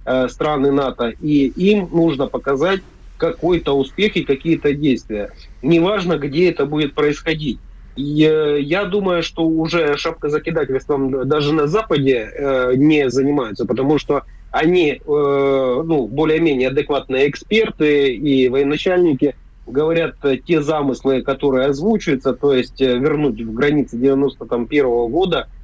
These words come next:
но это просто нереально. Э, если мы говорим, э, что они будут, э, бить на Херсонском направлении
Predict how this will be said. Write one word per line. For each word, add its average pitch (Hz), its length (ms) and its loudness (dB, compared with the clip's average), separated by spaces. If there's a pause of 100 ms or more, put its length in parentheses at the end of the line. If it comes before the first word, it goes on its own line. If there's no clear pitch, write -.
но 143 80 0
это 165 180 0
просто 165 400 -2
нереально. 147 600 0 (540)
Э, 135 180 2
если 185 400 0
мы 185 160 2
говорим, 180 560 2 (200)
э, 147 720 2
что 170 400 0
они 160 220 2
будут, 151 500 0
э, 143 220 4
бить 139 340 0
на 139 240 0
Херсонском 170 680 -2
направлении 147 920 0